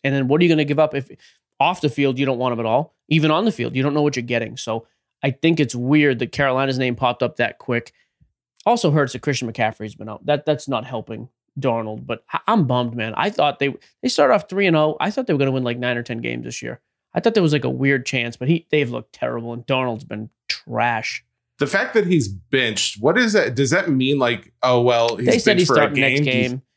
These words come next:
Speaker 1: Yeah, they still said he's still our quarterback starting next game, you know,
Speaker 2: Okay.
Speaker 1: whatever. Um, let me hit a couple other quick notes in 'cause I don't wanna spend much time. We have a few
Speaker 2: Well, I,
Speaker 1: things.
Speaker 2: I did
Speaker 1: Oh,
Speaker 2: wanna just
Speaker 1: go ahead.
Speaker 2: point out one thing was that
Speaker 1: Please do.
Speaker 2: on Patrick Mahomes,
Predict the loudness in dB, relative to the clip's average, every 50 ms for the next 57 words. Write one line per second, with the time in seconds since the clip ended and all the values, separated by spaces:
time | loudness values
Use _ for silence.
0 | _ -2 2 2 4 4 2 2 0 0 -2 -2 -2 -2 -4 -4 -4 -4 -6 -6
1 | -6 -2 0 0 0 0 0 0 0 0 2 2 0 0 -2 -2 -2 -2 -2 -2
2 | -2 -4 -4 -4 -2 0 0 2 2 0 0 0 0 0 0 0 -2 -2 -2 0
3 | 0 0 0 0 -2 0 0 0 0 -2 -6 -10 -10 _ _ -4 -2 0 0 -2
4 | -4 -6 _ _ _ 0 2 4 4 4 4 2 0 0 2 2 2 2 2 0
5 | -2 -2 -2 -2 -4 -4 -6 -8 -6 -2 0 0 0 0 -2 -4 -6 -8 -6 -6
6 | -6 -8 -10 -12 -14 -12 -10 -10 -8 -8 -4 0 2 4 4 4 2 2 0 0
7 | 0 0 0 0 -2 -2 0 0 2 4 4 4 4 4 2 2 2 2 2 2
8 | 2 0 -2 -2 0 2 2 2 2 0 0 -2 -2 -2 -4 -6 -4 0 2 2
9 | 2 2 2 4 4 4 4 4 0 -2 -2 -4 -4 -2 -2 0 0 2 2 0
10 | 0 -2 -4 -6 -10